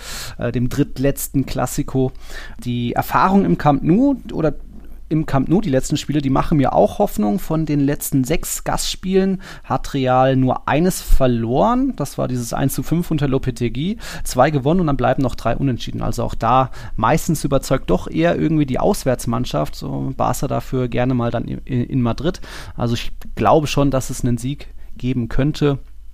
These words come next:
Aber ja, wie du schon sagst, keine Mannschaft, glaub ich, wird voll all in gehen. Und, äh, manche Madridistas träumen ja schon, "Oh, wir müssen mal ein Zeichen setzen und Barca abschießen. Jetzt fünf null gegen Schachtjor, also mindestens vier null gegen Barca." Äh,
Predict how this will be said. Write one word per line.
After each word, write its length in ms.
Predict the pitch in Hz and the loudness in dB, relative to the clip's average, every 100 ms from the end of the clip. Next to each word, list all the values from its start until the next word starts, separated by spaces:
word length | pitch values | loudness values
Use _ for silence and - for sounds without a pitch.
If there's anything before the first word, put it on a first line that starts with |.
| - - - - - | -16 -16 -14 -8 -2
Aber 300 | 104 98 92 | 2 2 0
ja, 180 | 95 107 | -2 -2
wie 60 | |
du 100 | 107 | -4
schon 160 | 104 98 | -4 -4
sagst, 240 | 107 - | -2 -4
keine 300 | - 110 113 | -4 -2 0
Mannschaft, 340 | 101 110 123 - | 0 -2 -4 -2
glaub 160 | 113 | -2
ich, 140 | 110 117 | -2 -4
wird 100 | 113 | 2
voll 380 | - 117 123 120 - - | 2 4 2 -2 -10 0
all 240 | 110 123 | 2 2
in 240 | 127 135 | 2 2
gehen. 280 | 127 127 123 | 4 2 2
Und, 240 | 120 117 - | 2 0 0
äh, 100 | 120 | 0
manche 300 | 120 - 131 | 0 2 2
Madridistas 500 | - 131 127 127 - | 2 -2 -2 -2 -2
träumen 260 | 139 143 | 2 4
ja 60 | 131 | 4
schon, 180 | 135 117 | 2 2
"Oh, 220 | 120 127 | 2 4
wir 80 | 131 | 2
müssen 220 | 147 139 | 2 2
mal 60 | |
ein 60 | 127 | 2
Zeichen 360 | - 135 147 139 | 2 2 2 2
setzen 260 | 139 - | 2 2
und 80 | 135 | 2
Barca 320 | - 139 139 | 2 2 2
abschießen. 540 | - - 156 147 156 139 180 175 139 | 0 0 -2 2 2 2 0 -8 -4
Jetzt 320 | 131 - - - | -4 -2 -6 -2
fünf 260 | - 151 | 0 4
null 140 | 156 143 | 6 6
gegen 180 | 143 139 | 4 2
Schachtjor, 400 | 151 - 170 147 | 2 0 4 4
also 160 | 135 | 4
mindestens 400 | 139 156 - 151 | 4 4 2 0
vier 140 | - 151 | 2 2
null 140 | 147 | 4
gegen 200 | 135 127 | 2 2
Barca." 440 | 123 143 - 147 - - 180 147 | 4 4 6 4 4 -8 -10 -8
Äh, 200 | - - | -6 -4